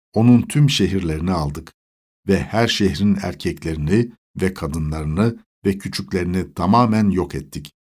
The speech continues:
Arta kalan kimse bırakmadık.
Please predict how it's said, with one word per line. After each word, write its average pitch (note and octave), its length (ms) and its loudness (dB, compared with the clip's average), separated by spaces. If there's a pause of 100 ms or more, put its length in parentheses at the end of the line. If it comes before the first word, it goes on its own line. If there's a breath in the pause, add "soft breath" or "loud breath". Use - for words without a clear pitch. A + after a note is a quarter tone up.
(520)
Arta G2+ 360 0
kalan A2 300 2
kimse G#2+ 440 -2
bırakmadık. D2+ 580 -6